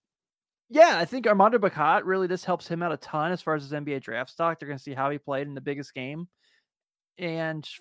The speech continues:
for Carolina, obviously, you know, you and I were talking about it, and we thought it was ridiculous, but there were many people who, th-, even though they came to that game winning eleven of thirteen, had them as a bubble team. And we were like,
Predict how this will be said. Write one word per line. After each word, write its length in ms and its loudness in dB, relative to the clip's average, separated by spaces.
for 80 -12
Carolina, 540 0
obviously, 560 -2
you 100 -10
know, 320 -6
you 220 -2
and 100 0
I 40 2
were 100 2
talking 380 0
about 260 2
it, 40 -6
and 80 -8
we 100 -6
thought 220 0
it 40 2
was 100 -6
ridiculous, 640 -6
but 260 -2
there 100 -2
were 80 0
many 240 -6
people 260 -8
who, 180 -4
th-, 240 -6
even 140 -6
though 80 -4
they 100 -6
came 200 -10
to 60 -8
that 160 -6
game 180 -12
winning 180 -6
eleven 280 -4
of 120 -10
thirteen, 460 -10
had 160 -8
them 140 -10
as 80 -10
a 60 -6
bubble 280 -2
team. 360 -14
And 140 -12
we 100 -4
were 140 -4
like, 340 -2